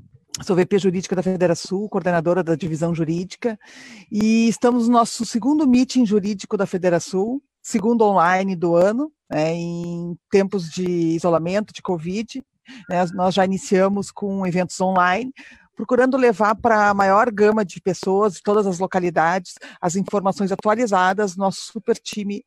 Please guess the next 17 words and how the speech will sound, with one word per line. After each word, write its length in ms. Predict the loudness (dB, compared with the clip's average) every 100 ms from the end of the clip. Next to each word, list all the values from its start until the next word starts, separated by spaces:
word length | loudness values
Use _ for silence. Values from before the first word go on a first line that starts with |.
| -6
ah, 240 | 0 0
jurídico 420 | 0 -2 -4 -8
da 120 | -4 -4
Federação. 720 | -4 -4 -2 -2 -6 -8 -8 _ _ _ _ _ _ -20 -18 -16 -16 0
Ah, 340 | 4 6 6 8
hoje 280 | 6 6
o 40 | 2
tema, 540 | 4 4 4 -2 -4 -8
tá, 380 | -2 2 2 0
nós 380 | -2 2 2 0
resolvemos 400 | 0 2 2 0
trazer, 600 | 0 0 2 4 4 2
ah, 680 | 2 4 4 4 4 2 0 -4 _ _ _ _ _ -10
um, 440 | -8 -8 -8 -8
um 60 | 0
tema 260 | 2 0
que, 160 | -4